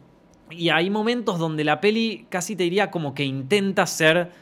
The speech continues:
como Your Name en algunas cosas. Se ve que tuvo tanto éxito que le dijeron, "Maestro, no sé qué guión tenés ahora, pero tratá de adaptarlo para que se parezca a tu película anterior porque nos queremos llenar de guita".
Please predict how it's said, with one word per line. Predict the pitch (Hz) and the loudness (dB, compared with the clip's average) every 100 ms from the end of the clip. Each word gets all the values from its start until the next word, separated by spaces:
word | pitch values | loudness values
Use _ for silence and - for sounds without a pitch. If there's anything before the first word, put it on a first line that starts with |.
| - - | -18 -8
como | 131 120 | -4 -2
Your | 120 120 | -2 -2
Name | 117 98 95 | -4 -8 -12
en | 117 | -8
algunas | 110 110 101 | -8 -8 -12
cosas. | - 110 - 101 - _ - - _ - | -14 -16 -14 -16 -20 _ -20 -20 _ -14
Se | - 110 | -6 -2
ve | 127 | -2
que | 131 | -2
tuvo | 135 127 131 | -2 0 0
tanto | 143 147 | 0 0
éxito | 151 202 135 | 0 2 0
que | 110 | 0
le | 107 | -4
dijeron, | 107 123 117 | -4 -4 -2
"Maestro, | 120 123 135 123 | -4 -4 -8 -8
no | 120 139 | -6 -6
sé | 135 143 | -4 -4
qué | 135 131 | 0 0
guión | 131 135 139 | 2 2 2
tenés | 127 135 131 | 0 0 0
ahora, | 127 131 139 147 131 | 0 2 4 2 2
pero | 120 110 | -4 -4
tratá | 117 117 131 | -4 0 4
de | 131 | 4
adaptarlo | 117 - 127 135 123 | 4 2 2 2 2
para | 110 110 | 2 0
que | |
se | 113 117 | -4 -6
parezca | 113 123 131 | -4 -2 -2
a | |
tu | 117 | -2
película | 117 120 131 | -4 -2 0
anterior | 120 123 131 | 0 0 0
porque | 147 123 | 2 2
nos | 104 | 0
queremos | 117 120 110 | 0 0 -2
llenar | 113 110 | 0 0
de | 110 | 2
guita". | 110 104 92 | 0 -4 -10